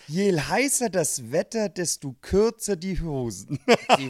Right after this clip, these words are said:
Speaker 2: Fußballfans sehr kurze und gut eingeschenkte Hosen tragen, äh, kann ich Sascha auch mal damit, äh,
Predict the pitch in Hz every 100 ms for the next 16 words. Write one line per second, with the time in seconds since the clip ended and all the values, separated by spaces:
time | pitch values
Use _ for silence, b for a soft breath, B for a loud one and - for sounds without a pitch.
0 | 208 - 175 202 - 143 139 139 139 127
1 | 120 - - - 180 180 165 143 117 101
2 | - - 123 123 - - 127 - - 160
3 | 160 - 117 123 117 113 - 110 110 113
4 | 110 117 107 104 - 98 95 117 147 135
5 | 135 B B - 180 196 - 156 170 110
6 | 123 147 160 139 131 131 135 131 - 127
7 | 123 117 120